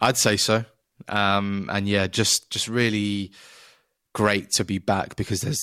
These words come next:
there's such a feeling of belonging in this tournament. And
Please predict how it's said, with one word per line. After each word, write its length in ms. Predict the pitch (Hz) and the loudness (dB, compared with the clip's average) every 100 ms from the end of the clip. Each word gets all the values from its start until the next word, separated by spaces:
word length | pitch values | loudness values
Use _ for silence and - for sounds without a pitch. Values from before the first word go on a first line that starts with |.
| - | -6
there's 200 | 107 95 | -4 -2
such 220 | - 101 | -2 -2
a 40 | 110 | -4
feeling 440 | - 104 98 95 | -2 -2 -2 -2
of 200 | 95 90 | -4 -6
belonging 540 | - 98 98 98 95 87 | -6 -4 -4 -4 -6 -8
in 120 | 80 | -8
this 180 | 92 - | -4 -4
tournament. 540 | 98 95 90 87 85 - | -4 -6 -6 -10 -12 -8
And 340 | 98 95 92 | -6 -6 -8